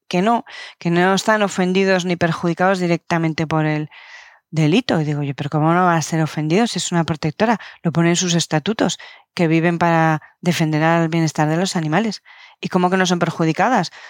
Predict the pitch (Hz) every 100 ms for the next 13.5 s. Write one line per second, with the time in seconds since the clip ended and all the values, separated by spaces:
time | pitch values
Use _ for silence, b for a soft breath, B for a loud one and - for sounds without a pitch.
0 | B - 175 170 175 170 180 175 160 175
1 | 165 175 170 165 151 185 175 165 B B
2 | - 170 160 - 170 151 180 165 165 160
3 | 156 156 160 220 160 - 175 165 170 165
4 | 156 147 233 233 170 - - _ _ _
5 | _ _ - 165 240 285 - B B B
6 | B B - 233 247 277 277 285 - 220
7 | 190 180 170 165 - - 170 190 214 226
8 | - 247 247 247 240 233 226 220 B B
9 | B B 202 220 277 262 202 175 165 165
10 | 202 214 185 175 165 165 180 170 175 170
11 | 190 202 208 208 - 220 226 226 B B
12 | B B _ _ 190 185 180 175 170 175
13 | 196 202 190 220 208